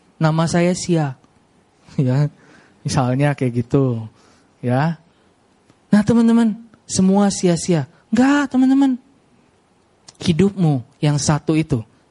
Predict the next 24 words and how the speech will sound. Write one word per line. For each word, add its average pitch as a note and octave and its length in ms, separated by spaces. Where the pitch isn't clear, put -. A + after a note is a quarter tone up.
bisa C3+ 240
berdampak. B2 560
Caranya F#3+ 400
gimana? D3 400
Plot B3 320
twist C4 160
dari F3 240
semua F3 320
ini G3 160
sekali E3+ 240
lagi E3 240
adalah F3 400
apa, F3 160
teman-teman? E3 480
Saya F#3 160
mau F#3 160
tanya, F3+ 320
Abraham F#3+ 480
benar-benar F3+ 480
kehilangan E3+ 400
Ishak E3 240
nggak? C3 220
Nggak. A#2 200
Dia B2+ 140